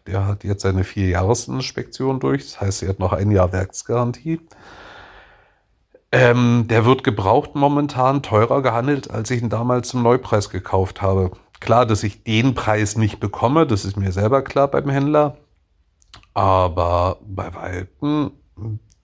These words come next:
wird da mehr rausspringen, als ich mir hätte am Anfang erträumen lassen.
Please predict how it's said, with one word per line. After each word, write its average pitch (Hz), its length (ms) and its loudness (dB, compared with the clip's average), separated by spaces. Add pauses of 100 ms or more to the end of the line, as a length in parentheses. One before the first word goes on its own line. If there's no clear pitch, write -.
wird 123 600 0 (800)
da 110 160 0
mehr 107 180 4
rausspringen, 131 680 0
als 113 220 -8
ich 120 160 -10
mir 117 140 -2
hätte 113 200 0
am 117 120 0
Anfang 104 320 0
erträumen 156 420 0
lassen. 87 340 -2